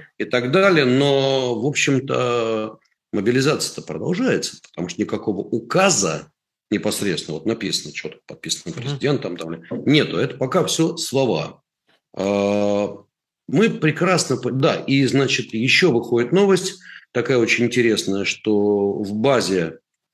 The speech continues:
Speaker 1: э, соответственно, Ф С Б более, э, миллиона,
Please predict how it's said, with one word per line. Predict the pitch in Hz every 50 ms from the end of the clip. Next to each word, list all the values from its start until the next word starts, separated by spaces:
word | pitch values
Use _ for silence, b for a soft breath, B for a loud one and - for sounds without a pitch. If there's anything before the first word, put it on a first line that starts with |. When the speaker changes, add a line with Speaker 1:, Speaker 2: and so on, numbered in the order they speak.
| - -
Speaker 1:
э, | 87 90 90 90 90
соответственно, | 87 - - 101 92 - 107 101 98 117 110
Ф | 113 -
С | 143 139 139
Б | 123 139 170 139
более, | 107 110 113 110 101 101 101 101 95 -
э, | - - 98 95 92 95 98
миллиона, | 104 113 120 117 120 117 110 104 98 92 92 90 90 90 87 85 85 82 85 85